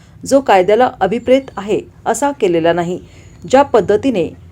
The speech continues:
डीव्हीआर पोलिसांनी कुंभार यांच्या घरातून कोणताही पंचनामा न करता नेला हे पाहता हा चोरीचा किंवा दरोड्याचा गुन्हा होतो का असा मुद्दासुद्धा न्यायालयात उपस्थित केला. यावर न्यायालयाने डीव्हीआर हस्तगत करताना पंचनामा केला होता का अशी विचारणा पोलिसांनी केली.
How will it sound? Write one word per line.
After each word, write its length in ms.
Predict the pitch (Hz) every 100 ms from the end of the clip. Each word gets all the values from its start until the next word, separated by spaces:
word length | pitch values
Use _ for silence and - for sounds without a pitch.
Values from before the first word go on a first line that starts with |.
| - 175
डीव्हीआर 400 | 240 254 269 277
पोलिसांनी 480 | 214 190 220 233
कुंभार 340 | 254 208 196 208
यांच्या 260 | 202 233
घरातून 380 | 196 190 180 233
कोणताही 420 | 240 202 190 240 269
पंचनामा 580 | 247 214 226 269 285 294
न 180 | 208 208
करता 320 | 247 247 262
नेला 340 | 214 220 147 160
हे 140 | 196
पाहता 440 | 196 202 240 220 - - - -
हा 100 | 277
चोरीचा 540 | 285 226 214 262 220 143
किंवा 360 | - 220 165
दरोड्याचा 540 | 160 202 220 240 240 269
गुन्हा 300 | 190 185 190
होतो 340 | 202 196 240 262 -
का 180 | 190 - - - -
असा 220 | 247 311
मुद्दासुद्धा 600 | 247 170 208 269 196 160
न्यायालयात 380 | 175 185 214 -
उपस्थित 380 | 185 160 - 180 -
केला. 220 | 165 156 - - - _ 180
यावर 240 | 190 226
न्यायालयाने 400 | 202 170 226 185 - - - - -
डीव्हीआर 320 | 196 262 277 285
हस्तगत 420 | 269 - 277 285
करताना 360 | 202 185 202 240
पंचनामा 560 | 233 202 220 233 240 262
केला 260 | 214 180
होता 300 | 180 190 233
का 180 | 240 156
अशी 240 | 160 214
विचारणा 380 | 180 175 170 185
पोलिसांनी 500 | 214 185 160 180 170
केली. 300 | 165 180 165